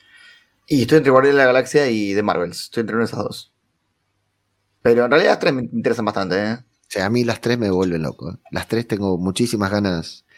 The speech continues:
Speaker 2: Si cualquiera de las tres fuera la, la única película del año, sería un año perfecto. La verdad que, eh,
Speaker 1: Creo que lo, lo
Speaker 2: Ant-Man
Speaker 1: de
Speaker 2: and the Wasp.
Speaker 1: Sí,
Speaker 2: ¿Mm?
Speaker 1: perdón, lo de Ant-Man and the Wasp, pero lo que más me interesa es lo que viene después, que va a ser la puerta de Avengers. Entonces,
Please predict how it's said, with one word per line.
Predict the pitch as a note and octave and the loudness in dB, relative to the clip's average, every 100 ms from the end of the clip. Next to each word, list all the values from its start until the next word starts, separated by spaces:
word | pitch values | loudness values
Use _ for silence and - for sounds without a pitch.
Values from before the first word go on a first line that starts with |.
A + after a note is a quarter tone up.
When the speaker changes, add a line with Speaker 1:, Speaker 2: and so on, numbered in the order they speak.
| _ | _
Speaker 2:
Si | - G2 F#2 C#2+ | -6 -4 -4 -2
cualquiera | G#2+ G#2+ C#3+ | -2 2 2
de | C#3 | 4
las | A#2+ | 2
tres | C3 C#3 | 2 2
fuera | C3+ A#2 | 2 4
la, | G#2+ G#2 F#2+ | 4 4 4
la | G2+ | 4
única | A#2+ B2 A2 | 4 2 2
película | G#2 A2 A2 | 2 2 4
del | G2 | 4
año, | G#2 A#2 A#2+ B2+ | 4 4 4 4
sería | - F#2+ | 2 2
un | F#2 | 2
año | F#2+ G2+ F#2 | 2 2 2
perfecto. | D#2+ F2 - E2 - | 0 -4 -4 -4 -2
La | D#2+ | 2
verdad | F2 G2+ | 4 4
que, | F2+ - - - - - - - - | 2 -2 -10 -18 -18 -18 -20 -18 -6
eh, | F2 D#2 | -2 2
Speaker 1:
Creo | D3 | 4
que | C#3 | 4
lo, | B2+ | 4
lo | |
Speaker 2:
Ant-Man | B2 A#2 | 4 4
Speaker 1:
de | A#2 | 4
Speaker 2:
and | A2 | 4
the | A2 | 4
Wasp. | A#2+ D#3 - _ _ | 4 4 -2 _ _
Speaker 1:
Sí, | - C#3+ G2+ - | -2 -2 -2 -2
Speaker 2:
¿Mm? | G#2+ | 0
Speaker 1:
perdón, | B2 A2 | 0 2
lo | |
de | A2 A#2+ - | 0 0 -2
Ant-Man | B2+ B2 C3 B2+ | -2 -2 -2 0
and | |
the | B2 | 2
Wasp, | C#3+ - | 2 2
pero | C3+ | 0
lo | |
que | B2 | 2
más | A#2+ | 0
me | |
interesa | C3 - - - B2+ B2 | -2 -6 -8 -2 0 2
es | |
lo | C#3+ | 0
que | |
viene | A#2 A#2+ | -2 0
después, | A2+ G#2+ - C3+ D#3+ - - - _ _ _ _ _ _ - | 0 -2 -2 -2 -2 -6 -18 -20 _ _ _ _ _ _ -6
que | |
va | G#2 | -4
a | A2 | -2
ser | A#2+ | 0
la | A#2 | 0
puerta | A#2 A#2 A#2+ | 0 2 2
de | |
Avengers. | A2 A#2+ A2+ F#2+ | 2 2 -2 -6
Entonces, | F2 A#2+ A#2 | -2 -2 -2